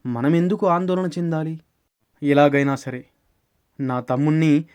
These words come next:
మహాస్వామి వారి వద్దకు తీసుకొని వెళతాను" అని శాస్త్రి గారు నిర్ణయించుకొని ఈ విషయం వైద్యులకు చెప్పి ఒప్పించి తీసుకొని వెళ్ళడానికి నిర్ణయించారు. కానీ రోగి పరిస్థితి అలాంటి ప్రయాణానికి అనుకూలం కాదని,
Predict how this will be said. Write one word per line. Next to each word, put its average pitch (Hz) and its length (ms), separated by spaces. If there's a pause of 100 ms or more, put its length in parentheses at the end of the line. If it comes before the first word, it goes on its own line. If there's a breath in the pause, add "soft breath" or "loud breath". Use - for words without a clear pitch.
(180 soft breath)
మహాస్వామి 165 540
వారి 139 180
వద్దకు 120 320
తీసుకొని 131 380
వెళతాను" 117 420 (340)
అని 151 300 (560 soft breath)
శాస్త్రి 156 420
గారు 139 180
నిర్ణయించుకొని 147 800 (380)
ఈ 170 120
విషయం 170 360
వైద్యులకు 165 440 (100)
చెప్పి 160 360 (400)
ఒప్పించి 160 640 (320)
తీసుకొని 214 320
వెళ్ళడానికి 147 500
నిర్ణయించారు. 123 640 (1080)
కానీ 180 300
రోగి 151 280
పరిస్థితి 180 420
అలాంటి 151 340
ప్రయాణానికి 165 560
అనుకూలం 160 440
కాదని, 135 520